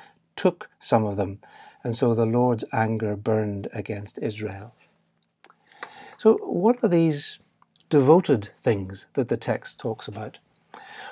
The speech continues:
Well, the word in Hebrew is actually the word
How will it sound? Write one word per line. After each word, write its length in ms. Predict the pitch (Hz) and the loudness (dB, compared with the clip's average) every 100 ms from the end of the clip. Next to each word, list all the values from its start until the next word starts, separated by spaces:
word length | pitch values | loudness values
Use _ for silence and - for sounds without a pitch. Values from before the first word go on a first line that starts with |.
| - | 4
Well, 180 | 196 - | 4 6
the 100 | 165 | 4
word 300 | 196 247 175 | 6 4 2
in 200 | 190 139 | 0 0
Hebrew 520 | 107 185 185 120 113 | 0 0 0 0 0
is 160 | - 127 | 0 0
actually 280 | 156 - - | -2 -2 -2
the 100 | 135 | 2
word 200 | 131 | 2